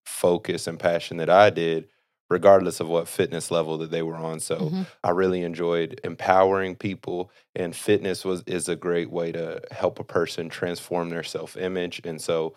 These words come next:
Speaker 2: Yeah.
Speaker 1: um, uh, whenever you met me, that's what I was, that's, that's all it was. It was like, you know, you can't, you can be whatever you wanna be in this world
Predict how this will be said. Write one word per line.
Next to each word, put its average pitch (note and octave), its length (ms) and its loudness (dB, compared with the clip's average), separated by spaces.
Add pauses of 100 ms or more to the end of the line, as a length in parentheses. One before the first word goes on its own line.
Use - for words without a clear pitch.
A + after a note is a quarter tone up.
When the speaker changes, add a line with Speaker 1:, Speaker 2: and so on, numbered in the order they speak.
(120)
Speaker 2:
Yeah. G#3 200 -2
Speaker 1:
um, E2+ 320 -4 (640)
uh, G#2 120 -10 (280)
whenever F#2 300 0
you F#2+ 160 -2
met G2+ 220 0
me, A2+ 80 0
that's F#2+ 260 2
what F#2 80 2
I G2 100 8
was, G2 200 2
that's, F2+ 320 -4
that's F2+ 320 -2
all F#2 260 6
it F2 80 2
was. G2+ 400 2
It E2 40 -2
was E2 180 -6
like, E2 260 -4 (580)
you G#2 100 -8
know, F2+ 160 -6
you F2 220 -6
can't, - 240 -6
you G2+ 160 -6
can F#2+ 160 -6
be F#2 100 -8
whatever G2+ 320 2
you G#2+ 100 -2
wanna G2+ 200 -2
be G2+ 200 -4
in F#2+ 100 -2
this F2 220 -6
world F2 380 0